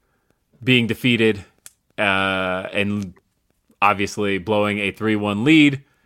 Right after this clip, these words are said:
No, they could not. But man, this was just a blast. Uh, and to complete the full-on story of what they were trying to do,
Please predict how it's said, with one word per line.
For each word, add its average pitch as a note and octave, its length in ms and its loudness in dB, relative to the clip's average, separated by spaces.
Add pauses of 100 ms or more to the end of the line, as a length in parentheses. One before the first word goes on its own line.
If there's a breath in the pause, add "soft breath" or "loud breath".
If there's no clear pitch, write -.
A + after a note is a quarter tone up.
(140)
No, E3+ 180 8
they D3+ 120 6
could C3 220 2
not. E2+ 260 -6 (460 soft breath)
But G#2+ 180 2
man, D3+ 400 4
this C3+ 240 2
was G#2+ 480 -2
just - 240 -4
a G2 80 -8
blast. G2+ 600 0 (420 soft breath)
Uh, E2+ 480 -2 (120)
and F#2 480 -2
to A2+ 100 -4
complete A2+ 600 -4
the G#2 120 -4
full-on G#2 640 2
story G2 540 -2
of F#2 220 -8
what F#2+ 180 -6
they F#2+ 100 -4
were F#2 120 -6
trying F#2 320 -6
to F2+ 80 -10
do, F#2 320 -4